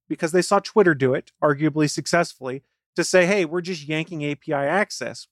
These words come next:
without considering the fact that there'd be such blowback. What I wish they'd kinda done, or what I'm hoping kind of comes down as something to soothe tempers, is maybe they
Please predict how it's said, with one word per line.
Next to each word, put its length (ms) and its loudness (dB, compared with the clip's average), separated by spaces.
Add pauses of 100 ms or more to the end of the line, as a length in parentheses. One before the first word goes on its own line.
(120)
without 480 2
considering 560 0
the 80 -6
fact 380 0
that 120 -6 (640)
there'd 280 2
be 100 0
such 280 -2
blowback. 420 2
What 140 2
I 60 4
wish 280 0
they'd 180 -2
kinda 220 -6
done, 180 -2
or 60 -4
what 140 -6
I'm 100 -4
hoping 320 0
kind 160 -2
of 80 -6 (480)
comes 180 -2
down 300 0
as 160 -6
something 460 -6
to 360 -6 (560)
soothe 440 2
tempers, 540 -4
is 140 -8
maybe 320 -2
they 360 -2